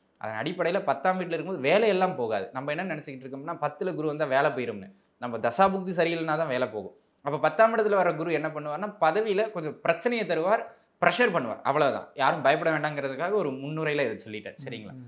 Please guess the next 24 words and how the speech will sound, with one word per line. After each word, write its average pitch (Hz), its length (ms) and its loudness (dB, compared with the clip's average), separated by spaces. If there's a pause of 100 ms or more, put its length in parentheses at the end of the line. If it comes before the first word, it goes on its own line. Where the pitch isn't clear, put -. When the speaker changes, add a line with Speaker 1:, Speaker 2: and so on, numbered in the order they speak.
(120)
Speaker 1:
சரி, 123 200 -8
இப்ப 165 80 -2
எங்கெல்லாம் 160 340 0
நன்மை 131 360 -4
அப்படின்னு 117 220 -6
கேட்டீங்கன்னா, 113 500 -10 (340)
இந்த 123 180 -2
குரு 156 200 0
பெயர்ச்சியில 175 400 0
வேலை 175 340 4
இல்லாதவங்களுக்கு 143 360 2
வேலை 120 220 0
கிடைக்கும். 95 320 -12 (100)
Speaker 2:
ம். 127 320 -12
Speaker 1:
இது 143 140 -2
ஒரு 104 360 -4
ஃபர்ஸ்ட் - 200 -8
பாயிண்ட். 110 200 -12 (300)
திருமணம் 202 380 0
ஆகாதவங்களுக்கு 185 720 2
திருமண 160 280 -4
அமைப்பு 120 600 -4
கைகூடி 117 360 -6
வந்துரும். 95 280 -12